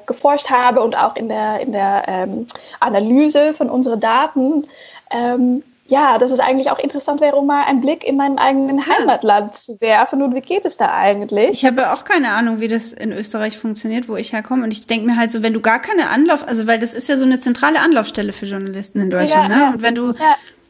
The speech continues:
Speaker 2: immer die, die Wissenschaftler direkt anschreiben musst, die ja sowieso schon, äh, <laughs> den Tisch voll Arbeit haben, äh,
Speaker 1: Genau,
Speaker 2: das ist bestimmt
Speaker 1: genau.
Speaker 2: schwieriger, Chef.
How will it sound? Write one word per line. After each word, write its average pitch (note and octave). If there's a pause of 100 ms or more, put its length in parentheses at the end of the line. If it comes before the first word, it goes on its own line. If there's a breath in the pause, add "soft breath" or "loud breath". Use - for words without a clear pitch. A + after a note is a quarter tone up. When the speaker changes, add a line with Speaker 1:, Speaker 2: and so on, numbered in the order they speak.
(140)
Speaker 2:
immer D4+
die, B3+
die B3
Wissenschaftler C#4
direkt G#3
anschreiben A3
musst, B3+ (180)
die A3
ja G#3+
sowieso G#3+
schon, G#3
äh, G3+ (220)
<laughs> -
den A3+
Tisch A#3
voll A3
Arbeit G3+
haben, A#3+ (320)
äh, G#3
Speaker 1:
Genau, A#3+
Speaker 2:
das -
ist G#3+
bestimmt C#4+
Speaker 1:
genau. A3
Speaker 2:
schwieriger, G3+
Chef. G3